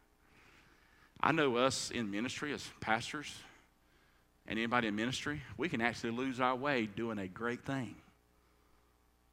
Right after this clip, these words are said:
That we just get in automatic mode and just get the job done. Once we, we start looking at it as a job, then things are, are going bad in the camp.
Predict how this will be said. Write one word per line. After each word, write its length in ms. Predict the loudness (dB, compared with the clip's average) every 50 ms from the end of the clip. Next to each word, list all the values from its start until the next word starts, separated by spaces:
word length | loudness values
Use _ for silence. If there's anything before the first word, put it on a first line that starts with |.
| _ _ _ _ _ _ _ -20 -20 -20 _ _ _ 0
That 120 | 2 2
we 80 | 4 4
just 160 | 2 2 4
get 140 | 4 6 6
in 160 | 6 6 6
automatic 480 | 6 6 6 6 6 6 6 6 4 2
mode 520 | 2 2 4 4 2 2 0 -4 -6 -10 -14 -16 -20 -20 -20 -20 -20 -20 _ _ -20 -20 -20 -20 -20 -20 -20 -16 _ 0
and 200 | 2 2 2 2
just 180 | 0 -4 -2 -2
get 180 | 0 0 0
the 80 | 0 -2
job 380 | 0 2 4 4 4 2 0
done. 340 | 0 -2 0 0 0 -2 -4 -10 -14 -20 -20 -20 -20 -20 -20 -18 -12 -8
Once 280 | -6 -6 -4 -4 -4 -4
we, 180 | -4 -4 -4 -6 -10 -14 -16 -18 -16 -10
we 80 | -8 -6
start 260 | -4 -2 0 0 0
looking 260 | -2 -4 -4 -2 0
at 80 | 2 4
it 40 | 4
as 180 | 4 2 0
a 80 | -2 -4
job, 500 | 2 4 6 6 6 4 2 0 -4 -8 -14 -20 -20 -20 -20 -20 -20 -20 -20 -20 -20 _ _ _ _ _ _ _ _ -20 _ -20 -20 -12 -8
then 140 | -6 -6 -6
things 720 | -6 -4 -4 -2 -2 -2 -2 -4 -6 -8 -8 -8 -10 -10 -12 -16 -20 -20 -20 -20 -20 -20 _ _ _ _ -14
are, 180 | -12 -8 -8 -6
are 60 | -6
going 300 | -4 -4 -2 -2 -2 -2
bad 280 | 0 0 0 0 -2 -4
in 80 | -6
the 80 | -8 -8
camp. 360 | -8 -8 -8 -8 -8 -10 -12